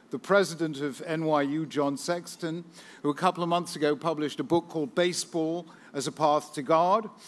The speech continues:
I said to John, I read the book, and I agree, I, all the God stuff I understood completely, but the baseball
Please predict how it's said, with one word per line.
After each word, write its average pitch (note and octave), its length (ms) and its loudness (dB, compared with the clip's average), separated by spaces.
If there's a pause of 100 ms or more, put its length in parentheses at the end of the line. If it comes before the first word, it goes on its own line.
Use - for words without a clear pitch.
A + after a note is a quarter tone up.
(160)
I C#3+ 140 -2
said D3+ 260 -2
to D3+ 80 -12
John, F#3 440 4
I C3+ 180 2
read D3 180 4
the F3 80 2
book, G3 400 4 (380)
and B2 180 -2
I C#3 200 2
agree, D3+ 360 2
I, B2+ 200 -4
all F3 340 4
the A3 60 2
God G3+ 280 6
stuff F#3+ 500 2
I C#3 180 2
understood D3 500 -4
completely, A#2 520 -4
but A2+ 200 -2
the C3+ 80 2
baseball D3 760 2